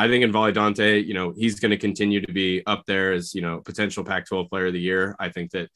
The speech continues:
the improvements that he's continuing to make. And, and then the younger guys, the Biddle and Ware, are also just making tons of improvements every time they're on the floor. Um, I'm, I'm glad, I'm hoping that some of these other guys getting run is gonna help them in the long term.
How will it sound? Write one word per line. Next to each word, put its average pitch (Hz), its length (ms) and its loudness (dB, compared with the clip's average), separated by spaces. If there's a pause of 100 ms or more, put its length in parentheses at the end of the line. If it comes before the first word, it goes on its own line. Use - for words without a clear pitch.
(420)
the 110 120 4
improvements 104 420 2
that 101 80 -4
he's 98 140 -2
continuing 101 480 0
to 95 40 -2
make. 113 280 2
And, 120 260 2
and 131 80 -2
then 147 120 4
the 147 60 2
younger 143 360 4
guys, 82 300 -4
the 90 200 0
Biddle 110 400 2
and 107 80 2
Ware, 107 400 2
are 101 140 0
also 107 340 0
just 90 240 -6
making 92 300 -2
tons 113 240 0
of 113 100 -2
improvements 101 480 0
every 98 240 -2
time 95 240 -2
they're 92 100 -2
on 92 100 -2
the 87 40 -2
floor. 90 400 -2 (480)
Um, 92 460 0 (640)
I'm, 135 280 4
I'm 131 300 2 (260)
glad, 147 400 6
I'm 131 140 0
hoping 165 380 4
that 139 200 2
some 143 140 -2
of 139 60 0
these 127 160 -2
other 131 180 2
guys 131 240 2
getting 123 280 2
run 120 500 0
is 113 100 -4
gonna 107 180 2
help 107 220 -2
them 113 160 4
in 101 80 2
the 98 60 0
long 101 280 0
term. 117 300 2